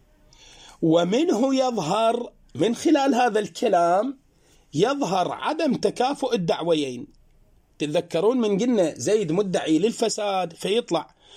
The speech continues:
نبقى أنا والورثة مدعين لصحة العقد، عقد البيع، فتقدم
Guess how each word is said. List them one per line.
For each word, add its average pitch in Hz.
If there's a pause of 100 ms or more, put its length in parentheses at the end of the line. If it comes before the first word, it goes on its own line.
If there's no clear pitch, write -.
(140)
نبقى 165
أنا 233
والورثة 180
مدعين 165
لصحة 208
العقد، 156 (240)
عقد 151
البيع، 147 (960)
فتقدم 165